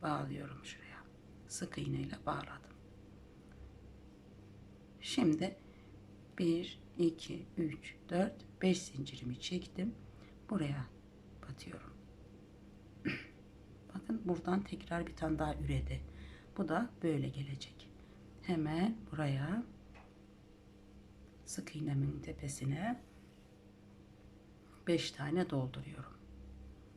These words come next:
İki, üç, dört, beş. Ne yapıyoruz şimdi?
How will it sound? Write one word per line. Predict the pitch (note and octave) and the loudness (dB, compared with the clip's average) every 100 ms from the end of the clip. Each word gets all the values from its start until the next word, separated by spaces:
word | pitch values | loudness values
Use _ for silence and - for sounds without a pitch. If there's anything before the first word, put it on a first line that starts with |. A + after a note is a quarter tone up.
| - - - - - - - | -16 -18 -18 -18 -18 -16 -6
İki, | D3 - - C#3 C3+ D#3 G#3 - - - - - - - - - - - - - - - - - - - - - C#3+ | -6 -4 -4 2 4 4 2 -2 -14 -18 -16 -16 -16 -16 -16 -14 -14 -16 -16 -18 -18 -18 -18 -18 -18 -18 -18 -6 0
üç, | C#3 D#3 G3+ - - - - - - - - - - - - - - - - - - - - - - - - - - - - | 2 2 0 -2 -4 -4 -10 -16 -18 -18 -18 -18 -16 -18 -18 -18 -18 -16 -18 -18 -18 -18 -18 -18 -18 -18 -18 -18 -18 -18 -10
dört, | D#3 C#3+ F3 A3+ - - - - - - - - - - - - - - - - | 0 2 4 2 -4 -12 -14 -16 -18 -18 -16 -16 -16 -16 -16 -16 -16 -16 -16 2
beş. | G3+ C3+ - - - - - - - - - - - - | 6 6 4 -2 -6 -14 -18 -18 -18 -18 -18 -18 -16 4
Ne | G2+ | 8
yapıyoruz | - - C3+ C3+ | 8 6 2 2
şimdi? | - C3+ C3 F#3 B3 | 2 4 4 6 4